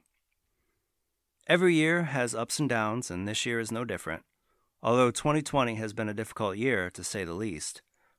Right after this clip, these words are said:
for so many around the world. I recognize that I am truly blessed to have had the opportunity to share my love for Assassin's Creed lore with you through this podcast,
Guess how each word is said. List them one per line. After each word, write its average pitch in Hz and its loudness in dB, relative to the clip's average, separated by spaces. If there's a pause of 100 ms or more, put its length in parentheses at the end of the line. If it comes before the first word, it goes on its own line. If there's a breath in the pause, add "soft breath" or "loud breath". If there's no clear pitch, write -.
for 107 -6
so 135 2
many 110 2
around 87 -4
the 92 -8
world. 85 -4 (800)
I 123 4
recognize 151 4
that 117 4
I 113 6
am 104 0
truly 135 -2
blessed 113 -2
to 95 -8
have 101 -2
had 98 0
the 92 -4
opportunity 98 -2
to - -8
share 101 0
my 104 0
love 92 -2
for 87 -6
Assassin's 90 -4
Creed 104 -8
lore 85 -6
with 82 -8
you 87 -8
through 87 -10
this 90 -6
podcast, - -12